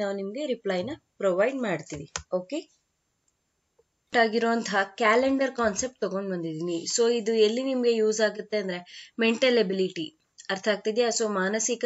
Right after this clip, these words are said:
ಸಾಮರ್ಥ್ಯ, ಈ ಪರ್ಟಿಕ್ಯುಲರ್ ಕಾನ್ಸೆಪ್ಟ್ ಅಲ್ಲಿ ನಿಮ್ಗೆ ಕ್ಯಾಲೆಂಡರ್ ಕಾನ್ಸೆಪ್ಟ್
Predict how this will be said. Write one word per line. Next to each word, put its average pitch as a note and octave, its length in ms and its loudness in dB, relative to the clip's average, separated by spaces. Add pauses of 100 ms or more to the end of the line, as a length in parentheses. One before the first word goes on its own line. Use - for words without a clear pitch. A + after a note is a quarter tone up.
(120)
ಸಾಮರ್ಥ್ಯ, F3+ 540 -2 (1800)
ಈ C4+ 40 2 (140)
ಪರ್ಟಿಕ್ಯುಲರ್ B3 440 4 (100)
ಕಾನ್ಸೆಪ್ಟ್ A#3 360 0
ಅಲ್ಲಿ A#3+ 240 4
ನಿಮ್ಗೆ G3+ 220 -2 (100)
ಕ್ಯಾಲೆಂಡರ್ G#3+ 480 0 (220)
ಕಾನ್ಸೆಪ್ಟ್ G3 360 -2